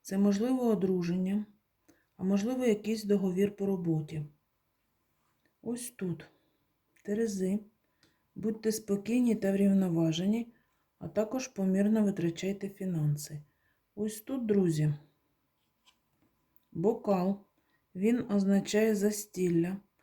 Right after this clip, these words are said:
Мається на увазі, щоб ви нічого не святкували та не спустили всі свої гроші.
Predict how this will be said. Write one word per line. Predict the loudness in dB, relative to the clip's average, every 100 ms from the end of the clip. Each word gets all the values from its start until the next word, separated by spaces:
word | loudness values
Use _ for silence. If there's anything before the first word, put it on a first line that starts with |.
| _ _ -4
Мається | 0 0 0 2
на | 4 4
увазі, | 2 2 0 0 -2
щоб | -4 -4 -2
ви | 2
нічого | 4 4 4 2 4
не | 2 2
святкували | 0 -6 -8 -2 0 2 0 0 -4 -10 _ _ _ _
та | 0 4
не | 4
спустили | 4 -2 -8 -4 -4 -2 -2
всі | -4 -4 -4
свої | -2 0 2
гроші. | 2 2 2 0 -10